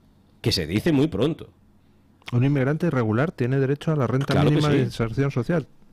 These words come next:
Speaker 1: El
Speaker 2: Ah.
Speaker 1: que entra en Almería con diecisiete años, pasa a un centro tutelado de la Junta de Andalucía y al cumplir los dieciocho tiene acceso a la renta mínima de inserción social, pero además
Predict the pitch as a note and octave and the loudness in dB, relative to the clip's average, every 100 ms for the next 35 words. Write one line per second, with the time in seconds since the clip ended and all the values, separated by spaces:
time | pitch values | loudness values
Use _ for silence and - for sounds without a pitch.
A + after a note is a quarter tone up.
0 | - - - C#3 C#3 D3+ G3 G#3 G#3+ G3 | -20 -8 0 0 2 0 0 -2 -4 -4
1 | - - - - C3+ B2+ A2+ A#2 B2 D#2 | -4 -12 -20 -6 -2 0 0 -2 -2 -4
2 | C#2+ - _ _ C3 B2 A#2 A2 A2+ A2 | -10 -20 _ _ 0 2 2 0 -2 -4
3 | A#2+ G2 F2 D2+ C2+ - - - C3+ D#3 | -6 -6 -8 -10 -14 -18 -8 -2 0 0
4 | D#3 C#3 D3+ C#3 C3+ B2+ B2+ A2 A#2 G#2+ | 0 0 -2 -2 -2 -2 0 0 2 0
5 | G#2 - - - G2+ F#2 A2+ G#2+ G#2 G2 | -2 -4 -8 -4 -2 0 -2 -2 -2 0
6 | F#2+ - E2+ C#2 - - - A2 A#2+ A2+ | -2 -2 -4 -6 -12 -20 -8 0 0 0
7 | A2+ G2+ E3+ D#3 A#2 D#3 A2 A2 B2+ F#3 | -6 -2 -2 0 -2 -4 -2 -4 -4 -8
8 | G#3+ - D3 F3 D3+ F3+ E3+ C3 A#2 D3 | -10 -4 0 0 0 -4 0 0 2 0
9 | B2+ B2+ D3 C3 G#2+ F#2+ - F#2+ - G2+ | 0 0 2 2 2 0 -2 -4 -2 -2
10 | D#2 C#2 D2+ C2+ - - C3 A#2+ G#2+ A#2+ | -2 -6 -8 -8 -18 -2 0 2 2 0
11 | F3+ D3+ | -2 -4